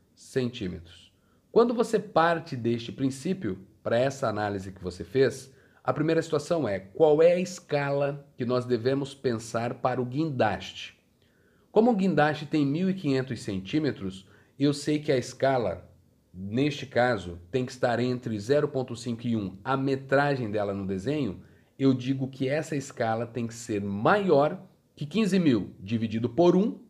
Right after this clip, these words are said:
e tem que ser menor que quinze mil dividido por zero vírgula cinco, porque nós precisamos que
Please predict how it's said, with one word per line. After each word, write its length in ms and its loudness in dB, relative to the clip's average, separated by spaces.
e 80 -6
tem 180 2
que 80 -4
ser 160 0
menor 600 2
que 180 -8
quinze 340 -4
mil 380 -2
dividido 600 -4
por 200 -2
zero 480 2
vírgula 480 2
cinco, 720 -4
porque 240 0
nós 140 2
precisamos 720 -2
que 440 -2